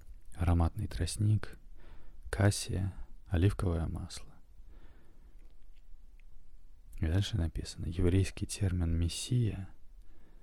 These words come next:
по-гречески «Христос» или «Христос», означает «помазанник» и относится к любому помазаннику.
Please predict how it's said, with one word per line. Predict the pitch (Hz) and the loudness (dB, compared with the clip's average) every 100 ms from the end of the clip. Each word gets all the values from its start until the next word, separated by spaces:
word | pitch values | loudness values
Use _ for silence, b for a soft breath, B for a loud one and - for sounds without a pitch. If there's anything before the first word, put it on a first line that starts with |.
| b b b - - - - - - - | b b b -12 -16 -16 -16 -14 -4 4
по-гречески | 90 87 82 - - - - | 6 6 4 0 -6 -6 -2
«Христос» | - 87 - - 78 - | 0 2 0 -4 -6 -2
или | 85 82 | 0 0
«Христос», | - 90 87 - - - - - - - - - | 2 0 0 -4 -8 -8 -12 -14 -14 -12 -8 0
означает | 82 82 - 120 107 - | 2 4 4 4 2 4
«помазанник» | 92 85 80 80 73 87 - - - b b b b b b b b b b b - - - - - - - - | 4 4 2 0 -2 -6 -10 -16 -16 b b b b b b b b b b b -18 -20 -18 -18 -16 -18 -8 4
и | |
относится | 87 - 92 107 - - 107 | 4 8 8 8 6 0 0
к | - | 4
любому | 98 92 95 85 82 | 6 6 4 4 2
помазаннику. | - 80 78 78 80 - 98 - 95 | 0 0 0 -2 -4 -6 -8 -10 -10